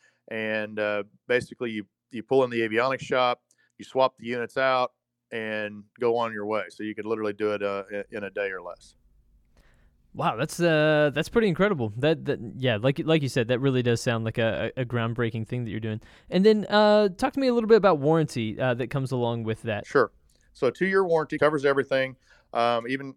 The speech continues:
Speaker 1: e-, you know, even if you have a, uh, uh, you know, we don't replace the R S M or the A C U, which is the, uh, analog converter unit,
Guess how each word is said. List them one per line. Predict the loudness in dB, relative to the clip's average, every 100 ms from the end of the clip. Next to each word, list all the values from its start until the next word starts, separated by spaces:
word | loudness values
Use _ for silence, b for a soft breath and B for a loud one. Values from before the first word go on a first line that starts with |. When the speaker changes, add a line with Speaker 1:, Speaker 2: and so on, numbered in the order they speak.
| -6
Speaker 1:
e-, | -8 -6
you | -6
know, | -2
even | -2 -2 -6
if | -4
you | -2
have | 0 0 0
a, | -2 -2 -2
uh, | -2 0 -2 -6 _ _ _ _ -14
uh, | -10 -8 -8 -10 -14 -18 _ _
you | -10 -4
know, | -4 -6 -8
we | 2 4
don't | 6
replace | 4 4 4 4 -2
the | -6 -6 -6
R | -4 0 0
S | 0 -4
M | -10 -8 -10 -12 _ _
or | -4 -2
the | -2 -4
A | -6
C | -6 -6
U, | -4 -4
which | -6 -12
is | -10
the, | -6 -4 -2
uh, | -2 -4
analog | -2 0 0 -2
converter | -4 0 0
unit, | -2 -6 -6